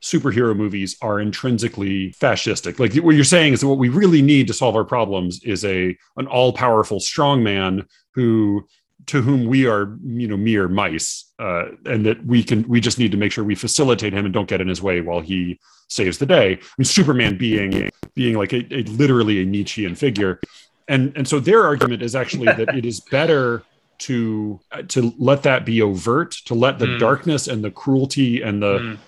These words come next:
Speaker 1: fascism of it be on the face of it. It's so that you just, you just accept it, uh, when you walk into the theater that
Speaker 2: Yeah.
Speaker 1: you're watching an entertainment. You're not gonna actually say, "I want to be like this," or, "I want this to
Speaker 2: <laughs>
Speaker 1: exist." You're just saying, like, "I,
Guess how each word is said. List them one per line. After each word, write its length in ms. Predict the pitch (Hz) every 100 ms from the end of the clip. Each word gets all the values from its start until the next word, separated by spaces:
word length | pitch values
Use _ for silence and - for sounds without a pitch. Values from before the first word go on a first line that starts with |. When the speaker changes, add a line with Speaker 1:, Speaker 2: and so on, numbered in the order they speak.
| _ _
Speaker 1:
fascism 560 | 120 120 - 139 131
of 180 | 120 110
it 220 | 117 - _ _
be 120 | 131
on 120 | 120 113
the 80 |
face 240 | 113 185 143
of 80 | 131
it. 100 | -
It's 140 | 143
so 80 | 180
that 140 | 160
you 100 | 165
just, 260 | 143 156 - _
you 160 | 139 139
just 240 | 143 - _ -
accept 540 | - - 190 175 - - _ -
it, 180 | 135 - _ _ -
uh, 60 | 151
when 140 | 131
you 100 | 131
walk 220 | 123 127 120
into 120 | 107
the 100 | 107
theater 480 | 151 131 110 107 - - _
that 80 | 131
Speaker 2:
Yeah. 160 | 117 110
Speaker 1:
you're 160 | 151
watching 340 | 151 147 - 123
an 80 |
entertainment. 680 | 117 110 104 143 131 117 110 - -
You're 160 | 156
not 180 | 147 135
gonna 160 | 127 131
actually 720 | 131 123 - 120 113 101 - -
say, 320 | - 127 110
"I 140 | 113
want 300 | 104 123 123
to 60 | 117
be 180 | 98 127
like 240 | 120 120
this," 280 | 127 113 -
or, 180 | 110 110
"I 60 |
want 300 | 107 110 139
this 200 | 117 110
to 80 | 113
Speaker 2:
<laughs> 20 |
Speaker 1:
exist." 400 | 107 104 147 - - -
You're 120 | 175
just 240 | 151 160 -
saying, 160 | 160
like, 140 | 131 135
"I, 140 | 151